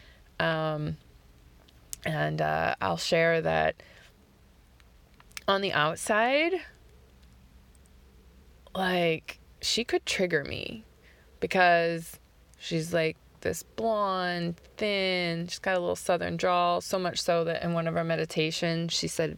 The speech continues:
"being," and I heard "bean." And, uh, <laughs> so my meditation ended up with, like, this beanstalk guy in it, which is kind of funny to me and also just adorable. Um,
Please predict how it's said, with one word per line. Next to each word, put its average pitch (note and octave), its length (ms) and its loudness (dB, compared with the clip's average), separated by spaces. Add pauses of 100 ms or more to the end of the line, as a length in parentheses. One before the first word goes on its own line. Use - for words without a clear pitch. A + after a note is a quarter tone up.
(140)
"being," E3 480 2
and D3+ 100 -2
I D#3 100 4
heard D#3 320 -2
"bean." D#3 500 -2 (480)
And, D3+ 340 0
uh, D#3+ 240 2 (540)
<laughs> - 600 -14
so - 160 -2
my E3+ 160 0
meditation E3 640 0
ended E2 260 0
up F2+ 180 2
with, F#2+ 180 0
like, E2+ 240 2
this - 340 -4
beanstalk E2 640 -4
guy - 200 -2 (100)
in A#2 80 -8
it, - 160 -6 (120)
which - 200 -12
is - 220 -10 (320)
kind F3+ 180 -6
of E3+ 60 -8
funny E3+ 320 -2
to - 160 -6
me E3 220 0
and E3+ 200 -2
also E3 460 -2 (640)
just - 220 -4
adorable. E3 560 0 (560)
Um, F#3 520 2